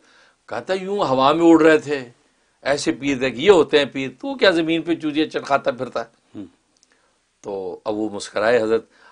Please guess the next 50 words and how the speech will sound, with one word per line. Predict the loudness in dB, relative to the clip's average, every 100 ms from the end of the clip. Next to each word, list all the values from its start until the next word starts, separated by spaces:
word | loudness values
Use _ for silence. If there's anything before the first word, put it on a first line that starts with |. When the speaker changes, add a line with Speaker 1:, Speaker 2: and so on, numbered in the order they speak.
| _
Speaker 1:
"हजरत | -6
फरमाया, | 0 0
तूने | 2 0
देखा | 2 0 2 2
था | 4
वो | 4
पीर | 2 -2 -6
जो | -2 -2 -2 -4
ऊपर | -4 -2
घूमा?" | -2 -2 -2
कहा, | 2 6
"हाँ, | 6 4
देखा | 0 0 -2
था, | -2
देखा | -8 -8 -8
था, | -10 -12 -16 _ _ _ _ 0
वो | 2
है | 4 2 0
बुजुर्ग | -2 -4 -4 -4
तो, | -2 -2
तू | -4 -8
क्या | 2 2
बुजुर्ग | 2 -2 -4
है, | -6 -10 _ _ _ _ _ _
ऐ | 2
मुरी-, | 2 2 -2
मुरीदों | 0 0 2
को | 2
बेवकूफ़ | 4 4 4 -2
बना | -2 0
रखा | -2 -6 -18
है।" | -20 _ _ _ _ _ _ _
तो | -16
कहने | -10 -6
लगे, | -6
"वो | -8 -8 -8
जो | -6 -6
उड़ | -6 -4 -2 4
रहा | 4 4
था | 0
ना, | -2
वो | 0
मैं | 2 2
ही | 2
तो | 0
था, | 4 4 2 _ _ _ _
तूने | -2 0
पहचाना | 0 2 2 2
नहीं?" | 0 -6 _ _ _ _ _ _ _ _ _ _
अब | -14